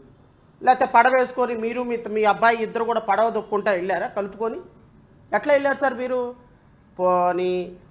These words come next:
మీరు విమానంలో వెళ్ళారు, విమానం డబ్బులు ఎవరు కట్టారు సార్? అనిల్ అంబానీ కట్టాడా?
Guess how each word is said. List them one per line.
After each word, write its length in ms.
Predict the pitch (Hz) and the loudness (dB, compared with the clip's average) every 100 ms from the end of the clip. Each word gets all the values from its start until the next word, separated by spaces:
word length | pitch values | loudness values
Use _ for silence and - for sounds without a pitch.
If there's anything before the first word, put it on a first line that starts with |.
| - | -2
మీరు 160 | 214 226 | 0 2
విమానంలో 500 | 226 247 240 240 254 | 6 6 6 4 2
వెళ్ళారు, 600 | 220 202 190 185 185 180 - - | 2 0 0 0 -6 -8 -16 -10
విమానం 380 | 208 262 269 254 | 2 2 2 0
డబ్బులు 220 | 240 247 | 0 0
ఎవరు 160 | 240 | 0
కట్టారు 300 | 254 247 247 | 0 0 -2
సార్? 340 | 233 233 226 226 - - - _ _ _ _ _ _ - _ _ _ _ - | 0 2 2 0 -8 -20 -20 _ _ _ _ _ _ -20 _ _ _ _ -6
అనిల్ 200 | 190 220 | 0 2
అంబానీ 320 | 208 202 196 | 4 4 2
కట్టాడా? 540 | 180 165 175 220 - | -2 -4 0 0 0